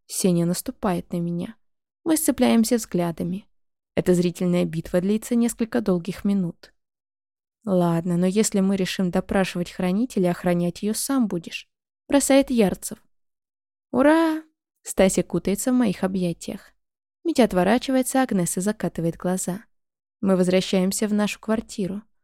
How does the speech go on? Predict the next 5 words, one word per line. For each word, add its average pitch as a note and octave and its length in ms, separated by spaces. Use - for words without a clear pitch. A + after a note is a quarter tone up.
До C4+ 80
самого C#4+ 380
утра G3 280
ублажаем F#3 480
Стасю. F3+ 640